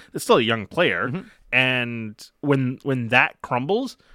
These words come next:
Speaker 1: then you just see how unsteady everybody else looks. And Eriksen was bad on the ball.
Speaker 2: Yeah.
Speaker 1: Uh, Rashford was bad on the ball. Like, there's so many players that just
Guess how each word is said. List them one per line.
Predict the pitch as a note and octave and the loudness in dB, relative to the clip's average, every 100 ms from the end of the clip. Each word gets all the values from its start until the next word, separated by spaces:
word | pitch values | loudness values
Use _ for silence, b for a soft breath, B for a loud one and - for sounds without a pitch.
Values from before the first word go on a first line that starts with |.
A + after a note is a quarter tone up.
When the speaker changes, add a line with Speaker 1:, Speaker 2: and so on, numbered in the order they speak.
| b _ | b _
Speaker 1:
then | E3 | 2
you | D#3+ | 2
just | D#3 E3+ | 0 -2
see | F#3 | 0
how | D3+ D#3 C3 | 2 0 0
unsteady | C#3 - C3 B2 A2 | 0 0 0 2 0
everybody | G#2+ G#2+ G#2 | -4 -2 -2
else | G2 - | -4 -6
looks. | E2 - | -10 -10
And | G2+ | -2
Eriksen | A2 C3+ - | 0 0 -2
was | B2+ | -4
bad | A#2 B2 B2+ | 0 0 0
on | |
the | B2 | -2
ball. | A2+ B2 B2+ A#2 | 0 0 0 -2
Speaker 2:
Yeah. | G#2+ F#2+ | -2 -4
Speaker 1:
Uh, | - G2+ | -2 -2
Rashford | F#2+ B2+ C3+ C3+ | 2 2 2 -2
was | C3 | -2
bad | B2 B2+ | 0 0
on | |
the | B2+ | 0
ball. | A#2 | -2
Like, | D3+ - | 0 2
there's | E3 | 2
so | - G3 | 2 2
many | F#3+ F3 | 2 0
players | - - F3+ C3+ | -2 2 4 4
that | B2+ | 2
just | B2 C3 | 0 -2